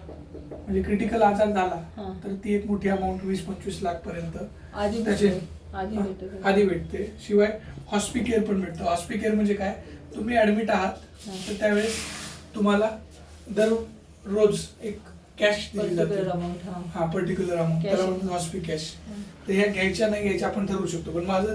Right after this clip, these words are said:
Speaker 1: तरी मत आहे की
Speaker 2: घ्यायला.
Speaker 1: याच्याऐवजी, अं, नाही, हेल्थ इन्शुरन्स घ्यायचा एक कोटीचा, पन्नास लाख, एक कोटी. हे, याच्यात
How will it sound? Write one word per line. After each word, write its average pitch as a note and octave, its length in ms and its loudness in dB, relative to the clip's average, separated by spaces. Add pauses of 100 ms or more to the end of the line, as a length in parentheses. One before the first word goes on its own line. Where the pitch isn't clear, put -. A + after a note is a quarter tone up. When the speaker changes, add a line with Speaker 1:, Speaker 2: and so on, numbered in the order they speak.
Speaker 1:
तरी A3+ 120 -2
मत A3 140 -4
आहे A3 200 -2
की - 400 -12
Speaker 2:
घ्यायला. A3 240 2
Speaker 1:
याच्याऐवजी, G#3+ 540 4
अं, G#3+ 760 -4 (160)
नाही, G#3+ 260 -2
हेल्थ G3+ 220 4
इन्शुरन्स A3 360 2
घ्यायचा F3 300 0 (200)
एक G3+ 120 -8
कोटीचा, F#3+ 400 -4 (840)
पन्नास F#3 440 -2
लाख, E3+ 180 -2
एक E3+ 140 -6
कोटी. F3 360 -4 (180)
हे, G#3 500 2 (840)
याच्यात A3+ 300 2